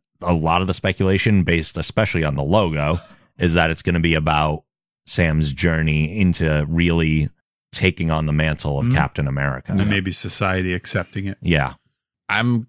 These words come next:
Speaker 3: kind of excited to see, like, a Marvel branded Tango and Cash.
Speaker 1: Yeah. <laughs>
Speaker 3: 'Cause that's kinda what this feels
Speaker 1: Sure,
Speaker 3: like, you know,
Speaker 1: sure.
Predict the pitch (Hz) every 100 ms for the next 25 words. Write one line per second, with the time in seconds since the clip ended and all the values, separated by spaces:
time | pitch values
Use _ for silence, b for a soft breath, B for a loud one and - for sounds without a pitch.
0 | - 123 113 110 110 101 - 110 110 104
1 | 104 - - 101 104 107 107 92 - 104
2 | 101 101 95 95 95 98 95 95 b b
3 | b - 104 95 98 98 95 98 101 156
4 | 117 - 95 95 95 92 87 - 87 98
5 | 107 - 82 82 78 - 127 117 160 165
6 | 180 - 127 127 123 - - 110 113 120
7 | 127 101 139 131 135 143 95